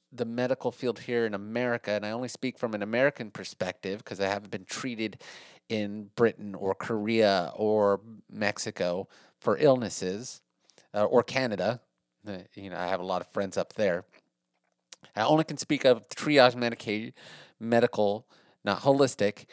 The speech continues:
here in America. Sometimes we have to make the decision to sometimes cut something off or cut something out,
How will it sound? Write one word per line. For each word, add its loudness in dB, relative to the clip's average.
here 4
in 2
America. 4
Sometimes 2
we -2
have 0
to -4
make -2
the -2
decision 0
to -4
sometimes -2
cut -4
something -4
off 0
or -6
cut -4
something -2
out, -4